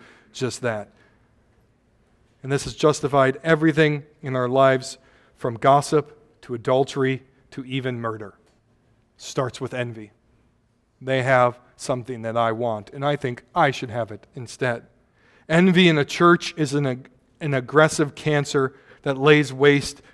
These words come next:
to a community, and it must be put to death with extreme prejudice. Finally, he says, "Put away all slander." That is personal, distorted, and ultimately untrue attacks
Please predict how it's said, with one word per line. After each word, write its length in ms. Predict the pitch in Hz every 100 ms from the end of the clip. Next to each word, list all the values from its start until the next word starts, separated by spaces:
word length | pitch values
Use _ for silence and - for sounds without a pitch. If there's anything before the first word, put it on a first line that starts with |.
| -
to 140 | 131
a 40 | 127
community, 580 | 131 131 127 117 113 - _ _ _ _ _ _ -
and 100 | 135
it 60 |
must 340 | 147 151 143 -
be 100 | 147
put 460 | - 147 - _
to 100 | -
death 480 | 127 131 120 - - _ _ _ _
with 140 | 135 127
extreme 580 | - - - 156 135
prejudice. 680 | 120 135 117 113 107 - - _ _ _ _ _ _ _ _ _ _ _ _ _ _
Finally, 480 | 156 151 151 147 143 _ _ _ -
he 40 | 131
says, 200 | 143 127
"Put 220 | - 156
away 400 | 139 139 135 123 _ -
all 200 | 127 123
slander." 680 | - - 127 123 120 110 - _ _ _ _ _ _ _ _ _
That 280 | 139 139 135
is 260 | 131 127 - - _ _
personal, 640 | - 175 170 175 156 156 147 _ _
distorted, 640 | 147 135 - 175 160 151 147
and 140 | 143
ultimately 580 | 147 160 160 160 143 143
untrue 640 | 143 156 156 - 160 151
attacks 580 | 139 - 143 135 - -